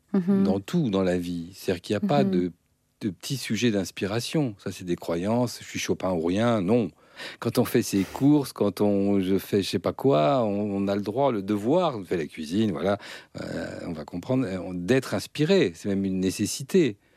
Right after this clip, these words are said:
Speaker 2: Chacun est artiste à
Speaker 1: Mhm.
Speaker 2: sa mesure. Et la vie, c'est ce qu'elle demande, une inspiration. Faut, on est inspiré à vivre, sinon, euh, ça, ça va pas. Et c'est là que la maladie arrive.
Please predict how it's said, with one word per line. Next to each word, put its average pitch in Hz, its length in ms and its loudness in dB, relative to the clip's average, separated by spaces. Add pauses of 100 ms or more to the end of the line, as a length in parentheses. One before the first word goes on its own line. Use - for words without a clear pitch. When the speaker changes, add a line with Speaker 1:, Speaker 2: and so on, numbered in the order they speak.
(360)
Speaker 2:
Chacun 135 360 0
est 120 140 0
artiste 101 440 2
à - 20 6
Speaker 1:
Mhm. 104 60 4
Speaker 2:
sa 101 140 0
mesure. 117 600 2 (420)
Et 101 120 0
la 98 120 4
vie, 151 200 0
c'est 120 120 -2
ce - 100 -4
qu'elle 87 180 0
demande, 147 460 2
une 135 180 4
inspiration. 113 840 -2 (680)
Faut, 107 300 0
on 104 160 2
est 98 80 2
inspiré 110 500 0
à 98 80 2
vivre, 113 500 0
sinon, 98 380 -2 (720)
euh, 85 180 -10
ça, 85 340 -8
ça 90 200 -8
va 95 100 -4
pas. 120 400 0 (540)
Et - 20 -14
c'est - 160 -8
là 120 220 2
que - 120 -20
la 76 60 -8
maladie 78 400 -6
arrive. 76 340 -10